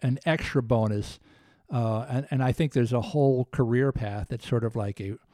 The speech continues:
you know, what I call myself is a working class rock star, 'cause I work for a living. You know, I, I hump my own amps. I, I'm driving the van. I'm driving the bus. You know, I'm, I'm,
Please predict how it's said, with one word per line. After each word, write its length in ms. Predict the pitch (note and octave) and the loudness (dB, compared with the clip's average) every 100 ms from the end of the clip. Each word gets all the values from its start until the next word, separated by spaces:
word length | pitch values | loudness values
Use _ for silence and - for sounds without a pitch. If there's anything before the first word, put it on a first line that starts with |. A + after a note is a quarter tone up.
| _ _ _ _ | _ _ _ _
you 100 | C3 | 0
know, 100 | A2 | 2
what 180 | A2+ A#2+ | 2 0
I 60 | |
call 220 | A#2+ B2+ A2+ | 2 2 2
myself 380 | A2 A#2 G#2+ | 0 0 -2
is 80 | A2+ | -2
a 60 | G#2+ | 0
working 420 | G#2+ A#2 A#2 A2+ | 2 2 2 0
class 400 | - A#2 B2 - | 0 2 2 2
rock 260 | A2 G2+ - | -2 -2 -6
star, 380 | - F#2 A2 - - - - _ _ _ - | -4 -2 -4 -8 -18 -20 -20 _ _ _ -2
'cause 120 | C3 | 2
I 100 | C#3+ | 4
work 260 | D3+ A#3 - | 4 2 4
for 140 | B2+ | 2
a 40 | |
living. 260 | A2 G2 F#2+ | 2 -2 -4
You 80 | B2 | -2
know, 120 | A#2+ | 0
I, 180 | B2+ C3+ | 0 0
I 140 | B2+ A#2+ | 2 6
hump 240 | C#3+ C#3+ | 6 6
my 200 | B2+ C3+ | 4 6
own 160 | C3 D#3+ | 4 4
amps. 340 | G3+ A#2 - | 2 0 -4
I, 380 | G#2 G#2+ G#2 G2+ | -4 -2 -2 -2
I'm 180 | A2 G2+ | -4 -4
driving 460 | - B2+ C3 C3+ B2+ | -2 2 2 2 2
the 80 | |
van. 380 | B2 D#3+ D#3 A2+ | 4 4 4 4
I'm 140 | F#2+ G2 | 0 -2
driving 440 | B2 A#2 A2+ A#2 | -2 -2 -2 -2
the 60 | A2+ | 0
bus. 400 | C#3+ C#3 A2 - | 2 2 0 -6
You 80 | |
know, 80 | A2 | -6
I'm, 180 | G#2 G#2 | -4 -4
I'm, 380 | G#2+ G2+ G2+ | -6 -8 -8